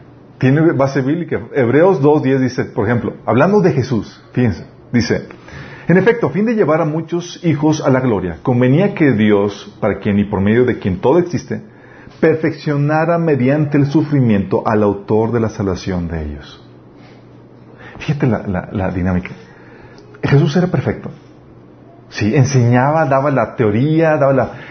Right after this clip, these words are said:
y vivía en sí mismo, eh, lo que predicaba, sí.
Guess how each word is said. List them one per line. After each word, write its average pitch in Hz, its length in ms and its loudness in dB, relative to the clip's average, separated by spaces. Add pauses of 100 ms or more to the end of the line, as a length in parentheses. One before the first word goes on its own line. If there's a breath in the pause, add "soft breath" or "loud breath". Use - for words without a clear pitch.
y 123 60 2
vivía 143 600 4
en 117 220 2
sí 139 120 0
mismo, 143 440 2 (320 loud breath)
eh, 107 480 0 (260)
lo 113 160 2
que 113 140 0
predicaba, 143 720 0
sí. - 280 -4